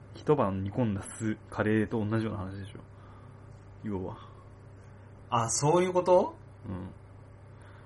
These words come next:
Speaker 2: え、でもその、その説明はね、うまいって書いてあったんだよ。
Speaker 1: うん。
Speaker 2: でも、一晩煮込んだカレーが、うまい？
Speaker 1: まあ、うまい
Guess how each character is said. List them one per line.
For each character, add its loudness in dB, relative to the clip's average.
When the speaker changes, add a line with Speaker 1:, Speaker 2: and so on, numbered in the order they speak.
Speaker 2:
え、 2
で 6
も 4
そ -2
の、 2
そ 4
の 4
説 2
明 8
は 12
ね、 6
う 4
ま 10
い 2
っ -4
て -2
書 2
い 0
て -4
あ -6
っ -10
た -10
ん -6
だ -4
よ。 -6
Speaker 1:
う -2
ん。 -4
Speaker 2:
で -2
も、 0
一 6
晩 10
煮 4
込 4
ん 0
だ 10
カ 2
レ 6
ー 4
が、 10
う 2
ま 8
い？ 0
Speaker 1:
ま -2
あ、 0
う -2
ま 0
い -8